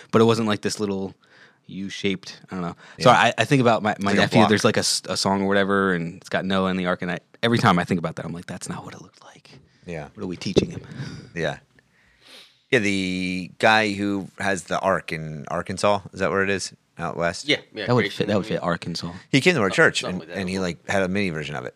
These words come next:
Speaker 2: And
Speaker 1: Oh, really?
Speaker 2: Yeah.
Speaker 1: Oh,
Speaker 2: It was
Speaker 1: you
Speaker 2: in the
Speaker 1: mentioned
Speaker 2: building
Speaker 1: this.
Speaker 2: we're in
Speaker 1: Yeah, yeah,
Speaker 2: now.
Speaker 1: yeah.
Speaker 2: And he brought, like, a min-, miniature version of it and, uh, explained, like, how all the animals could have fit. And he explained how, like, there was, like,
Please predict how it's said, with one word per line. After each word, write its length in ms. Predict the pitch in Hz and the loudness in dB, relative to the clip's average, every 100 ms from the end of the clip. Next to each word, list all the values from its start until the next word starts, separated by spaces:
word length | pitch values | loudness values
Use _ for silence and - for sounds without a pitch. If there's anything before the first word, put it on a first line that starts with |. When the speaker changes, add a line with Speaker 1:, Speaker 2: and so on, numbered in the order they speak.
| _ | _
Speaker 2:
And 240 | 85 80 | -10 -4
Speaker 1:
Oh, 60 | 117 | -2
really? 180 | 117 160 _ - | -2 -4 _ -12
Speaker 2:
Yeah. 320 | 113 110 85 76 - - | -4 -2 -2 -6 -16 -6
Speaker 1:
Oh, 60 | - | 2
Speaker 2:
It 40 | |
was 100 | 131 | 4
Speaker 1:
you 60 | - | 4
Speaker 2:
in 20 | |
the 60 | 175 | 4
Speaker 1:
mentioned 40 | |
Speaker 2:
building 200 | 143 135 | 4 4
Speaker 1:
this. 80 | 113 | 4
Speaker 2:
we're 40 | |
in 40 | 143 | 6
Speaker 1:
Yeah, 60 | 127 | 6
yeah, 80 | |
Speaker 2:
now. 60 | 101 | 4
Speaker 1:
yeah. 60 | 82 - - | 0 -8 -8
Speaker 2:
And 100 | 104 | -4
he 60 | 107 | 2
brought, 260 | 113 113 | 6 6
like, 160 | 101 95 | 6 2
a 120 | 90 | 2
min-, 240 | 87 104 - | 0 -4 -4
miniature 360 | 104 104 98 90 | -2 0 0 2
version 280 | 98 85 73 | 0 0 -4
of 120 | 71 | -8
it 120 | - _ _ | -10 _ _
and, 340 | 82 78 76 78 | -8 -6 -6 -6
uh, 140 | 73 | -6
explained, 460 | 73 - 98 87 85 | -4 -4 -2 -2 -4
like, 140 | 78 | -2
how 180 | 87 87 | 0 2
all 120 | 85 | 2
the 100 | 85 | 2
animals 340 | 82 82 82 - | 0 -2 -4 -4
could 100 | 82 | -6
have 120 | - | -2
fit. 180 | 98 - | -2 -2
And 80 | |
he 80 | 90 | -6
explained 320 | 87 - 87 | -6 -6 -6
how, 140 | 80 80 | -4 -4
like, 180 | 80 78 | -6 -4
there 120 | 87 | -4
was, 120 | 80 | -4
like, 180 | 78 | -6